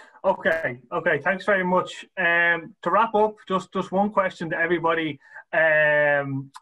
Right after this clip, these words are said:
was there anything at all worth celebrating in twenty twenty?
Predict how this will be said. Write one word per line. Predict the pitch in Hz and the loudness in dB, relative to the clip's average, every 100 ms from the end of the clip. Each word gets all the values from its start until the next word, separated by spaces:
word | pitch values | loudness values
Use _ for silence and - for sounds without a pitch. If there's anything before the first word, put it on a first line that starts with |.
| _ 160 - - | _ -20 -20 -4
was | 185 180 | -2 0
there | 202 | 0
anything | 269 - 214 160 131 _ _ | 0 0 0 0 -6 _ _
at | 175 | 0
all | 160 175 175 139 - _ - | 4 4 4 0 -8 _ -6
worth | 160 160 | -2 -2
celebrating | - 160 180 202 208 220 202 - | 0 2 2 2 0 -2 -4 -8
in | 190 | -10
twenty | 185 196 196 | -2 -2 -2
twenty? | 190 208 208 | 0 0 0